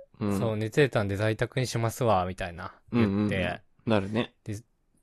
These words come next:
Speaker 2: ちょっとさすがに最近熱出しすぎてて、まあ、
Speaker 1: うん。
Speaker 2: 仕事でね、迷惑かけてるわけじゃないんだけど、
Speaker 1: うん。
Speaker 2: 普通に上司にさ、
Speaker 1: うん。
Speaker 2: 「いや、ちょっとそれ、なんかの病気かもしれないから、検査とか行った方がいいんじゃない？」って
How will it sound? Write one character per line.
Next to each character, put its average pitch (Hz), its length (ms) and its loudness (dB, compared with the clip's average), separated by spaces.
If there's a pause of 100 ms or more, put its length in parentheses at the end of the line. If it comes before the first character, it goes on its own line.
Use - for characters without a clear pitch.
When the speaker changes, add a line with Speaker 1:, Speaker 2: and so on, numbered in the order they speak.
Speaker 2:
ち - 100 -4
ょ - 20 -2
っ 117 60 -4
と - 120 -10
さ 110 140 -2
す 139 80 -2
が 156 100 2
に 143 60 2
最 139 180 4
近 139 160 2
熱 120 260 2
出 127 140 4
し 131 140 -2
す 139 160 -2
ぎ 117 120 0
て 95 140 -6
て、 95 480 -4 (140)
ま 117 160 4
あ、 117 60 4
Speaker 1:
う 101 60 4
ん。 98 60 -4
Speaker 2:
仕 143 160 0
事 165 300 2
で 190 100 4
ね、 196 300 2
迷 135 180 4
惑 143 140 4
か 127 120 2
け 120 100 -2
て 113 100 0
る 98 80 2
わ 98 60 0
け 98 80 -2
じ 95 80 -2
ゃ 95 60 -2
な 98 100 -2
い 101 40 -4
ん 95 80 -6
だ 87 120 -6
け - 120 -14
ど、 90 280 -14 (180)
Speaker 1:
う 117 80 2
ん。 107 280 0 (340)
Speaker 2:
普 - 160 -20
通 131 200 0
に 127 160 0
上 131 260 4
司 - 160 -4
に 90 120 -4
さ、 92 380 -6 (180)
Speaker 1:
う 117 60 0
ん。 107 180 2
Speaker 2:
「い - 40 -8
や、 98 60 -6
ち - 100 -16
ょ - 40 -14
っ - 20 -20
と - 100 -18
そ - 140 -6
れ、 95 260 0 (180)
な 107 180 -2
ん 185 60 -2
か 190 100 2
の 120 140 2
病 113 260 -2
気 - 180 -16
か - 160 -2
も 185 100 2
し - 100 -4
れ 104 80 -2
な 104 80 -2
い 95 80 -4
か 95 80 -4
ら、 82 60 -4
検 185 280 0
査 202 80 4
と - 100 -2
か - 80 -8
行 92 80 -2
っ - 20 -18
た 165 100 -2
方 139 80 2
が - 40 0
い 117 40 0
い - 20 0
ん 151 60 0
じ 185 80 2
ゃ 147 60 4
な 90 100 0
い？」 87 60 -6
っ - 20 -12
て - 60 -20